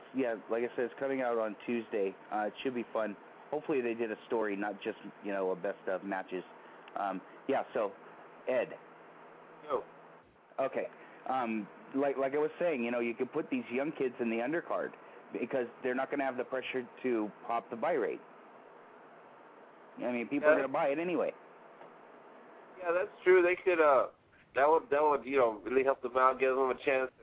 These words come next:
Speaker 2: a, a showcase and
Speaker 1: Mm-hmm.
Speaker 2: stuff. And, uh,
Speaker 1: That,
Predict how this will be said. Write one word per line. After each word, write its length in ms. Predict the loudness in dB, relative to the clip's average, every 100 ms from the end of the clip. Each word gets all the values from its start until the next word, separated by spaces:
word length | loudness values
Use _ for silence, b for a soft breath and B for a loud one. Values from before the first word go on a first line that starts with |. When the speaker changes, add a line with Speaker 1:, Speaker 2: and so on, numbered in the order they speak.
| -20 -10
Speaker 2:
a, 40 | -8
a 40 | 2
showcase 480 | 2 2 -4 -6 -6 -12 _ -20 _ _ -20 -20 -20 -8
and 120 | -4
Speaker 1:
Mm-hmm. 80 | 0
Speaker 2:
stuff. 140 | -2 0
And, 120 | 2 2
uh, 20 | -2 -4
Speaker 1:
That, 240 | -2 -2